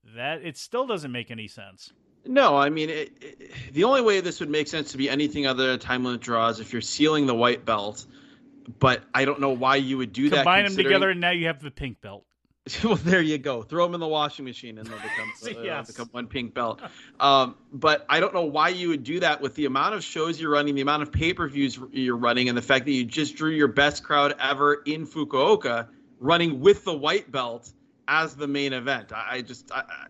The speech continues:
Speaker 2: I
Speaker 1: No.
Speaker 2: can't see them getting rid of it,
Speaker 1: And
Speaker 2: even
Speaker 1: Tam,
Speaker 2: though, yes.
Speaker 1: Tam losing to Mina after, y-, you know, it just, no, it just, th-, this doesn't, that doesn't make any sense.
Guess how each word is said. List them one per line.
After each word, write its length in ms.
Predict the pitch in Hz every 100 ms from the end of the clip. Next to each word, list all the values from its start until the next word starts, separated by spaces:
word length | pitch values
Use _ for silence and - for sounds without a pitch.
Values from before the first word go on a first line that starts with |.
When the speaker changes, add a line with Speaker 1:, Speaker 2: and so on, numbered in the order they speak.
| -
Speaker 2:
I 40 |
Speaker 1:
No. 140 | 131 113
Speaker 2:
can't 220 | 160 -
see 320 | - - 170
them 180 | 151 139
getting 340 | 143 139 127
rid 140 | 123 131
of 120 | 131
it, 220 | 135 - - -
Speaker 1:
And 100 | 160
Speaker 2:
even 160 | 156 165
Speaker 1:
Tam, 100 | 156
Speaker 2:
though, 60 | 143
yes. 280 | 143 139 - _ 208
Speaker 1:
Tam 320 | - 226 240 214
losing 380 | 214 220 208 202
to 140 | 190
Mina 640 | 165 151 170 180 185 185 -
after, 880 | 160 165 - 185 175 160 156 151 - _ -
y-, 60 |
you 220 | 226 226 220
know, 80 | 190
it 140 | 220
just, 300 | 233 240 - - _ _ _ _
no, 540 | 220 277 294 185 147
it 120 | 147 175
just, 280 | 214 175
th-, 200 | 202 226 170
this 240 | 247 254
doesn't, 460 | 233 202 208 185 160
that 260 | 202 202
doesn't 280 | 208 180 190
make 200 | 165 156
any 200 | 151 135
sense. 460 | - 104 92 -